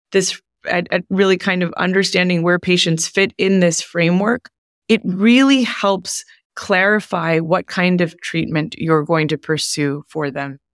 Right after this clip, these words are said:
next and what you're going to do if they don't work. You know, there's this beautiful document by Lynn Stevenson and Paul Heidenreich where they basically say, "Hey, do a trajectory check," right? So if you say, "I think this person is warm and wet, I'm gonna diurese them."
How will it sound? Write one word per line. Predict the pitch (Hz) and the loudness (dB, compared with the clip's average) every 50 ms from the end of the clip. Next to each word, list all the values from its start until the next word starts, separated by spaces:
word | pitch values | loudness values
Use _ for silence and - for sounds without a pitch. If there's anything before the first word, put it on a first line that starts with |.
| _ _ _ _ - | _ _ _ _ -6
next | 160 165 165 185 247 277 - - - - - - _ _ _ - | -4 -2 -2 -2 -2 -6 -8 -8 -8 -8 -8 -10 _ _ _ -6
and | 180 170 175 175 175 175 180 180 180 _ _ _ _ _ _ _ _ - | -4 -2 -2 -2 0 0 -2 -2 -4 _ _ _ _ _ _ _ _ -6
what | 180 185 220 202 | 0 0 0 2
you're | 202 220 220 | 2 2 2
going | 196 208 202 196 | 2 2 0 2
to | 196 | 0
do | 180 170 208 214 202 | 2 2 2 2 4
if | 208 196 180 - | 2 0 0 0
they | 196 190 190 | 2 2 4
don't | 190 202 208 - - | 4 2 2 2 2
work. | 190 247 - - - _ _ _ _ _ | 0 0 0 0 -4 _ _ _ _ _
You | - 175 175 | 0 2 4
know, | 175 | 4
there's | 180 185 185 180 180 | 4 4 2 2 0
this | 180 180 165 | -2 -4 -4
beautiful | _ - 180 202 226 214 233 - - 185 175 175 170 165 165 _ _ _ _ _ - | _ -2 2 4 4 4 4 2 2 2 2 4 2 0 -2 _ _ _ _ _ -6
document | 170 190 170 175 - - 190 180 170 165 | -4 -2 -2 -2 -2 -2 0 0 0 2
by | 175 165 | 2 0
Lynn | 165 175 170 170 | 2 2 0 -2
Stevenson | 165 - 175 170 180 175 175 180 170 165 | -2 -4 -4 -2 -2 -2 -2 -2 -4 -4
and | 165 160 | -4 -6
Paul | 160 165 160 151 | -4 -4 -4 -4
Heidenreich | 170 170 165 170 170 175 165 151 _ _ _ _ _ _ _ - | -4 -8 -8 -6 -2 -4 -4 -4 _ _ _ _ _ _ _ -2
where | 190 214 214 | -2 0 0
they | 202 202 | 0 0
basically | 180 190 202 202 - 233 - 214 214 | 0 0 -2 -2 -4 -6 -4 -4 -4
say, | - - 202 196 - _ - | -2 -2 -4 -4 -4 _ -8
"Hey, | 214 233 240 | -4 -4 -2
do | 185 240 262 302 | 0 0 0 0
a | 277 | 0
trajectory | - - 220 175 190 185 202 - - 285 254 185 135 | 0 -2 -2 0 0 -2 -2 -4 -4 -2 -2 -2 -2
check," | - - - - - _ _ - _ _ _ _ | -4 -6 -6 -8 -10 _ _ -20 _ _ _ _
right? | - 160 160 185 208 - - _ _ | -6 -2 -2 -2 -2 -2 -8 _ _
So | - - 208 | -2 0 0
if | 196 180 | 0 4
you | 208 247 262 | 2 2 2
say, | - - 220 208 | 4 2 0 2
"I | - 196 226 | 2 -2 0
think | - 240 233 226 | 2 2 2 2
this | 208 196 | 0 -6
person | - 202 196 190 - 190 185 | -2 -4 -4 -4 -2 -4 -4
is | 180 170 165 | -4 -4 -4
warm | 160 175 175 175 175 | -4 -2 -2 0 0
and | 165 165 | -2 -2
wet, | 165 - - - _ _ _ _ _ _ - | -2 -2 -4 -4 _ _ _ _ _ _ -4
I'm | 190 214 220 214 | -2 0 2 2
gonna | 208 208 190 175 | 2 2 0 2
diurese | 185 180 160 156 156 156 156 - - | 0 2 2 2 0 -2 -4 -6 -10
them." | - - - - | -12 -14 -14 -14